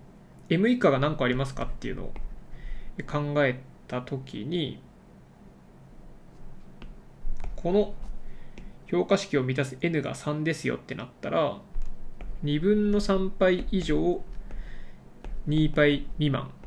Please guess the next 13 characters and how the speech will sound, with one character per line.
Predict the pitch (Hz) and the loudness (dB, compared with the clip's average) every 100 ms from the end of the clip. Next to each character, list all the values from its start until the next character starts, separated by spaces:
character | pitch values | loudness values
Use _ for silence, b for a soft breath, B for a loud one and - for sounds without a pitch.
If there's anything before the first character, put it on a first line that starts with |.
| - - - - - - - - - - - - - - - - - - - - - - - - | -12 -8 -4 -4 -4 -6 -6 -6 -4 -6 -8 -8 -6 -4 -4 -6 -4 -4 -4 -4 -4 -2 0 2
に | 170 - | 0 4
M | 185 165 | 4 4
が | 143 | 6
あ | 139 | 4
る | 131 | 6
よ | 131 | 2
っ | |
て | 131 127 | 0 -4
こ | - | -6
と | 131 | -8
な | 113 | -8
の | 113 | -8
で、 | 127 170 117 | -2 0 0